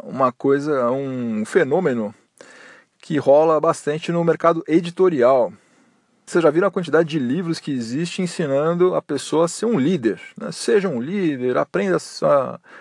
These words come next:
liderar em dez passos, não sei o que lá. Tem autor aí que só aquele mesmo autor já lançou, tipo, uns cinco, seis livros ensinando os outros a serem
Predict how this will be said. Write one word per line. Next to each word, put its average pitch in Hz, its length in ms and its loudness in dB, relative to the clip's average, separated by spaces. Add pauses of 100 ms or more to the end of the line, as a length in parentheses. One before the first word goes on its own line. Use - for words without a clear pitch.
(140)
liderar 156 720 4
em 135 160 -6
dez - 240 2
passos, 147 720 0
não 131 80 -8
sei - 100 -10
o - 20 -14
que 143 80 0
lá. 156 120 2
Tem 185 160 -6
autor 170 460 2
aí 180 100 0
que 170 360 -10
só - 300 2
aquele 220 280 0
mesmo 208 320 6
autor 180 480 4
já 190 100 2
lançou, 175 480 -2
tipo, - 240 -8
uns 175 160 -4
cinco, 226 360 -4
seis 165 340 2
livros 165 340 -4
ensinando 160 720 -2
os 123 180 -6
outros 156 340 -2
a 143 80 2
serem 151 460 -6